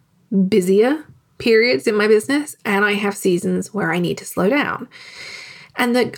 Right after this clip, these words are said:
older I get, <laughs> and the more I lean into this, the more I realize that my energy is, and has always been, very much aligned with the seasons.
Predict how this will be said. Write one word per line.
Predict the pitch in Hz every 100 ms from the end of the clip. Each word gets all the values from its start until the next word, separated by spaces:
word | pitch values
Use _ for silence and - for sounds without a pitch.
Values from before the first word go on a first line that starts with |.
| -
older | 269 339 349 254
I | 196
get, | 151 98 - - - - - -
<laughs> | - - - -
and | 208 233
the | 220
more | 220 254 302
I | 233
lean | 208 180
into | 180 180 -
this, | - - 240 - - - - -
the | - 240
more | 247 262 277
I | 220
realize | 185 175 139 90 - -
that | - 170 160 - _ _ _ _ _ _ _ -
my | 226 214
energy | 208 208 202 165 165 - - -
is, | 208 202 202 _ _ _ - - -
and | 196
has | - 208 220
always | 262 185 -
been, | 58 55 - - - - - _ - -
very | 277 302 302 233
much | 190 180 185
aligned | 214 151 80 58 60 - _ - - - - -
with | 185 185 208
the | -
seasons. | - - - - - - -